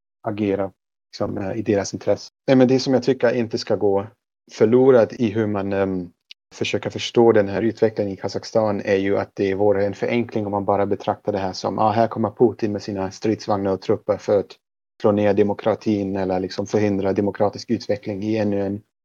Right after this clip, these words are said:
postsovjetland", som om det var liksom frågan om, eh, det handlar bara om det sovjetiska arvet eller så. Utan det som utmärker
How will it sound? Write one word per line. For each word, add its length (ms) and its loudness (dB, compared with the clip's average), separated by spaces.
postsovjetland", 760 0
som 220 -4
om 160 0
det 80 4
var 120 2
liksom 280 -6
frågan 360 0
om, 180 -4
eh, 120 -6
det 100 -4
handlar 280 -4
bara 300 2
om 100 -2
det 160 -6
sovjetiska 540 -6
arvet 460 0
eller 180 -6
så. 300 -2
Utan 260 -2
det 140 0
som 200 -2
utmärker 600 -2